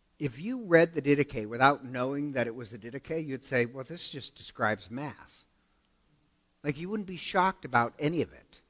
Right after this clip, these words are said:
Um, it has some very Jewish prayers in it, but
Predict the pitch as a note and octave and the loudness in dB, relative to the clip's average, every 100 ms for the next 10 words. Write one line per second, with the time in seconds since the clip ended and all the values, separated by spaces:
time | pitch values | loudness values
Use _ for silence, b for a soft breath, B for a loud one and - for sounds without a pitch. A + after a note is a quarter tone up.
0 | _ _ C#3+ B2+ A2+ G#2+ G2+ _ b b | _ _ 4 8 6 4 -14 _ b b
1 | b D#3+ C#3+ E3 D#3+ C#3+ B2+ G#2+ C#3+ D#3+ | b 2 2 0 -2 -4 -6 0 6 6
2 | D#3+ C#3+ F#2+ G#2 D3 D#3 - - - C#3 | 4 -2 -10 -6 -6 -6 -10 -14 0 0
3 | E3 E3+ G3+ A3 A3 - b b b b | 0 -2 -4 -4 -8 -14 b b b b
4 | - C#3 C#3+ | 6 6 6